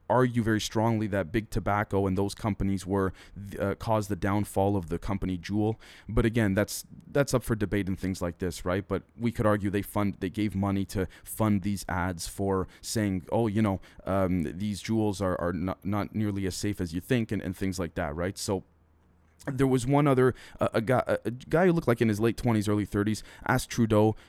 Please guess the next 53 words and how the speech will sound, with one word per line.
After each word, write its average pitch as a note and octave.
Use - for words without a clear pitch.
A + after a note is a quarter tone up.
sort D#3
of, -
he, B2+
he D3+
played C3
him. E2
He F#2+
goes, A#2+
"Hey, G#3+
man, E3
big C#3+
fan. C#3
Can B2+
I B2
get A#2+
a A2
picture?" G2+
Trudeau B2+
goes, B2
"Yeah, D3+
of -
course." B2+
They B2+
take B2+
a A2+
picture, E3
and A2
then B2
he A#2
goes, A2
he A#2
says A#2
to -
Trudeau, G#2+
uh, G2
pardon A#2
my G#2+
English G#2
here, F#2+
he A2
goes, G2
"Smile, A2+
you G2+
communist G2
fuck." F#2
And C#3
he D3+
said F#3
it F3
right E3+
to -
Trudeau's E3+
face. -